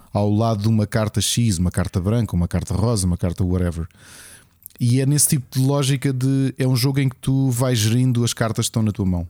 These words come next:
Ou seja, vais baixando umas, vais tentando ir buscar outras. Eh, na prática, como as persona-, eh, as cartas são personagens, estás a tentar ter a tua allegiance dos personagens daquele universo.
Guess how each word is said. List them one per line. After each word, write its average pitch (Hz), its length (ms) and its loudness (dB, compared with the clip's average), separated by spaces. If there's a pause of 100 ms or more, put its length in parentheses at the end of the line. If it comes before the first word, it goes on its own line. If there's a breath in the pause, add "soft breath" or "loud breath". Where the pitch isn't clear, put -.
(120)
Ou 87 60 -6
seja, 85 260 0
vais 95 220 0
baixando 113 480 0
umas, 143 200 0
vais 104 160 0
tentando 104 420 0
ir 104 40 0
buscar 104 320 -2
outras. 120 460 -2 (480 loud breath)
Eh, 123 280 -2 (180)
na 127 300 0
prática, 120 600 -2 (220)
como 123 180 0
as 120 80 0
persona-, 127 440 -2
eh, 104 440 -2
as 107 80 -2
cartas 117 360 -2
são 110 180 0
personagens, 117 840 -2 (400 loud breath)
estás 120 420 0
a 123 60 0
tentar 123 380 0
ter 127 220 0
a 127 60 0
tua 123 580 0 (400)
allegiance 123 800 0
dos 113 200 0
personagens 113 520 0
daquele 110 260 0
universo. 107 540 0